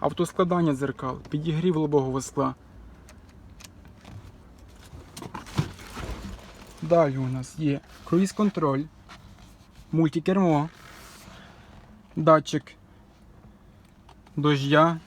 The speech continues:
датчик світла, механічне регулювання керма, штатна, е, мультимедіа, магнітола від Subaru,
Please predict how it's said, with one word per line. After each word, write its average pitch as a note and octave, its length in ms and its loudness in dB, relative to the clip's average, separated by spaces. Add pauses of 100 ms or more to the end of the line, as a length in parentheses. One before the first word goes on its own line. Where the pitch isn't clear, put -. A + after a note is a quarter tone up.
(160)
датчик C#3+ 380 0
світла, D#3+ 520 -2 (500)
механічне E3 480 2
регулювання D3+ 540 2
керма, C#3 520 2 (1300)
штатна, C#3 540 2 (320)
е, C3 560 -2 (800)
мультимедіа, G3+ 600 0
магнітола F#3 600 0
від E3+ 140 -2
Subaru, D3+ 560 0